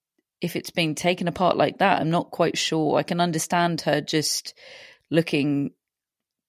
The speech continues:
lost, really, and, and, you know, we know that Pliskova isn't somebody that wears her fight on her sleeve, and it was, it was humiliating for her today, utterly humiliating, and I,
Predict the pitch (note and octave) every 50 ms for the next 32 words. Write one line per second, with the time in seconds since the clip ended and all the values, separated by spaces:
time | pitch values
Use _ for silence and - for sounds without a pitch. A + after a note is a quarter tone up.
0 | _ _ - - E3 E3+ C#3+ C#3 - - - - - - - C3+ C3+ C3 B2+ C#3
1 | C#3 C#3+ C#3+ C#3 C3+ - - D3 C#3+ C#3 C#3 C#3+ C#3+ C3+ - - - - _ _
2 | - - - - - - _ _ - A3 G3+ F3 F3 F3 G3 A#3 A3+ A#3+ B3+ C4+
3 | A#3+ F#3 D3 - - - D#3+ - - E3 C#3+ D3+ D3+ C#3 D3 - - - D3+ D3+
4 | C#3+ D3 D3+ C#3+ C#3+ C#3+ - _ - - D#3 D3 - - _ _ _ - D3 D3+
5 | D#3 D3 C#3+ - - D3+ C#3+ - - D3 C#3+ C#3 - - - C3+ C#3+ D3+ D3+ C#3+
6 | - - C#3+ - - - - - E3 - - - _ _ _ _ _ _ _ _
7 | _ _ _ _ _ - - D3+ D3 D3 C#3+ C#3 C#3 C#3 C3+ - - - - D3
8 | E3+ E3 D3+ - - - - - - - _ _ _ _ _ _ _ _ _ _
9 | _ _ _ _ _ - - - F#3+ F#3 F3 F3+ F3 E3 - - - - F#3+ F3+
10 | E3+ E3+ D#3+ D#3 C#3+ C#3 C#3+ C#3+ - - C#3 - - D#3 D3+ D3 C#3+ - - -
11 | C#3+ C#3 C#3+ D3 - - D#3 D#3 - - - E3 D#3+ D#3 D3+ C#3 D#3 D3+ D3+ D3+
12 | C#3+ C#3+ C#3+ D3 D3 D#3 - - C#3 C3+ C#3+ C#3+ D3 D3 D3 D3 D3 C#3+ C#3+